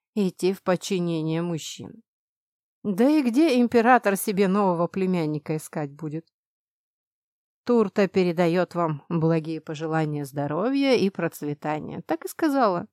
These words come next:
лишь бы не загнулась. Засим считаю своё послание полным, жду рассказа от Тублана. Король Нератер, владыка Соединённого Королевства. Я отложила письмо в сторону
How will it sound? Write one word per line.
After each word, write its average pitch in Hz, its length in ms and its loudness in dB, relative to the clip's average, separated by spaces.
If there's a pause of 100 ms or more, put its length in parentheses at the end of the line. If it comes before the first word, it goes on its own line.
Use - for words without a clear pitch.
лишь 180 420 0
бы 269 180 -4
не 208 140 -4
загнулась. 151 720 -8 (1080)
Засим 254 480 4
считаю 220 480 2
своё 175 280 -2
послание 160 720 -2
полным, 233 580 -4 (380)
жду 175 260 -2
рассказа 226 640 0
от 175 240 0 (120)
Тублана. 156 560 -6 (580)
Король 254 540 6
Нератер, 262 760 4
владыка 170 680 2
Соединённого 165 960 0
Королевства. - 880 -4 (1300)
Я 285 220 2
отложила 233 560 4
письмо 185 400 -2
в 180 60 -8
сторону 330 460 -2